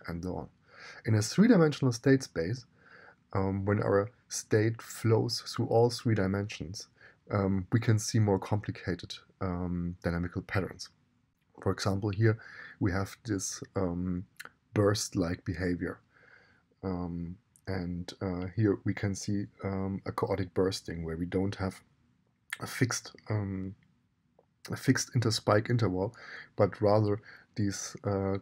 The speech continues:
chaotic interspike interval distribution, um, which, uh, results from this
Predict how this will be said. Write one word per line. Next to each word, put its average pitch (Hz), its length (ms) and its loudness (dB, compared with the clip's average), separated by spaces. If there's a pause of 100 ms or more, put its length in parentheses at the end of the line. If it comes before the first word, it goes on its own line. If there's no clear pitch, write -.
chaotic 110 460 2
interspike 101 600 0
interval 90 400 0
distribution, 101 720 -4 (880)
um, 92 560 -2 (200)
which, - 440 0 (420)
uh, 95 580 -2 (320)
results 107 480 2
from 101 220 0
this 98 180 -4